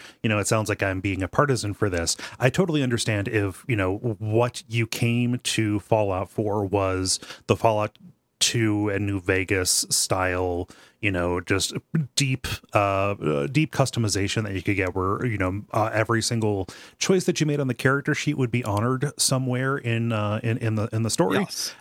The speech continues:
Speaker 1: Uh, I can understand if that's what you play Fallout for, this would be profoundly disappointing. As somebody who
Speaker 2: It
Speaker 1: enjoys both, I can find the joy here, but, like, this, excising this is excising the heart of this series for a lot of people.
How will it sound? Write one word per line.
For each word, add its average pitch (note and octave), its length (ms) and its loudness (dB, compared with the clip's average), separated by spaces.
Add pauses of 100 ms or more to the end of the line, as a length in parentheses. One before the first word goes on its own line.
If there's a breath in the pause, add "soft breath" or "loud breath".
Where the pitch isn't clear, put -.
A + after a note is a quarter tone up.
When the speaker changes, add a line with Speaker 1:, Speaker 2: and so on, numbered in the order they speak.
Speaker 1:
Uh, A#2+ 260 4
I C#3 100 4
can F#3+ 120 0
understand D3 340 0
if A2+ 60 -4
that's B2 220 2
what F3 100 -2
you D3 100 2
play C3+ 200 0
Fallout A2+ 380 0
for, C#3+ 240 0 (180 loud breath)
this - 180 2
would B2 120 -4
be A#2+ 260 0 (520)
profoundly A#2 720 2
disappointing. F#2 800 -4 (580 loud breath)
As B2 200 4
somebody C3 360 0
who B2+ 220 2
Speaker 2:
It B2 80 4
Speaker 1:
enjoys A#2 380 2
both, C3 340 0
I A#2+ 80 0
can A#2 180 2
find A2+ 300 2
the G2+ 180 -2
joy G#2+ 340 0
here, A#3 380 0 (300 loud breath)
but, C#3 180 2
like, A2+ 440 0
this, B2 800 0 (320)
excising C#3+ 600 2
this A#2+ 220 2
is A2+ 140 0
excising A2 500 2
the F#2+ 80 -2
heart G#2+ 220 2
of F#2+ 120 -2
this F#2+ 140 0
series F#2+ 400 0
for G2 200 2
a F2+ 60 -2
lot E2+ 340 -2
of - 160 -10
people. - 420 -8